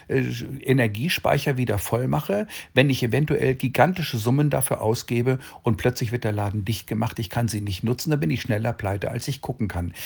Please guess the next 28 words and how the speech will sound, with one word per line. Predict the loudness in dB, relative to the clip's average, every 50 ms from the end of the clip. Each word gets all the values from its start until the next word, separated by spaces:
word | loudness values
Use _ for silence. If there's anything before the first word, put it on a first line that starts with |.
| -12 -12 -8 0 0
Die | 0 0 4
Unkalkulierbarkeit | 4 4 4 4 2 -4 -2 0 0 0 0 2 2 2 4 4 4 2 2 2 2 0 0 0 -2 -2 -2 -2 -2 -2 -4
aufgrund | -6 -6 0 0 0 2 2
der | 0 -2
politischen | -2 -2 -2 0 0 -2 -2 -4 -6 -2 -2 0
Lage | 2 2 0 0 0 -2
in | -4 -2
Europa | -2 -2 0 0 0 0 2 0 -2 -2 -4 -8 -14 -16 -16
ist | -10 0
der | 0 0 0 0 _ _ -12
Hauptgrund | -4 4 4 4 4 4 0 -14 -6 -4 0 2 2 2 2 0 0 0
dafür, | 2 2 2 0 0 2 0 0 0 -2 -10 -10 -4
dass | -4 -4 -2
die | -2 0
Menschen | 2 2 2 2 0 0 -2 -2 -2 0 2
irgendwann | 2 4 4 4 2 -2 0 0 0 0 0 -2 -2
in | -2 -4 -2
Deutschland | 0 0 -2 -2 -2 -2 -2 -2 -2 -2
frieren | -2 0 0 2 2 2 0
müssen. | 0 -2 -4 -6 -8 -8 -8 -12 -8 -6
Das | -6 -4 -2
sind | -2 0 0 2
rein | 6 6 6 6 4 2 0
politische | 0 -2 0 0 2 2 2 0 0 0 -2 -2 0 -2 -4
Fehlentscheidungen | -4 -4 -2 0 0 0 0 0 -2 -2 -2 -2 -2 -2 -2 0 0 -2 -2
auf | -4 -6 -6 -4
ganzer | -2 0 0 0 0 -2 -4 -4
Ebene. | -4 -4 -6 -6 -6 -10